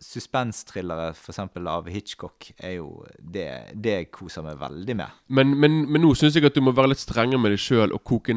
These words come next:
Speaker 2: ned til bare to-tre sjangre, sånn som jeg, for det,
Speaker 1: Ja, men
Speaker 2: jeg,
Speaker 1: da, da,
Speaker 2: mitt,
Speaker 1: da
Speaker 2: mitt,
Speaker 1: blir det,
Speaker 2: mitt,
Speaker 1: da blir
Speaker 2: mitt
Speaker 1: det,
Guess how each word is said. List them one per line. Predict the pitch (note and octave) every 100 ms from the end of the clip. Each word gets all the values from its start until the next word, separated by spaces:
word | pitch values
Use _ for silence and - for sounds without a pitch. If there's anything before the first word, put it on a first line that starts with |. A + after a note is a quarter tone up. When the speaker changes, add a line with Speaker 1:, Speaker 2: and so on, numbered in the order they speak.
| A2+ A2+
Speaker 2:
ned | A#2
til | A2
bare | G2+ G#2
to-tre | - A2 - A2
sjangre, | - G2+ G#2+ F#2+
sånn | A2+
som | A2+
jeg, | G2+
for | A#2+
det, | B2 - -
Speaker 1:
Ja, | D3
men | D#3
Speaker 2:
jeg, |
Speaker 1:
da, | D3+ E3
da, | D#3 F3+
Speaker 2:
mitt, | E3+
Speaker 1:
da | D#3
Speaker 2:
mitt, | F3+
Speaker 1:
blir | F3+ F#3
det, | D3+ C#3
Speaker 2:
mitt, | E3 F3+
Speaker 1:
da | E3
blir | D3+ F3+
Speaker 2:
mitt | F3+
Speaker 1:
det, | C#3+ B2+ - F#2+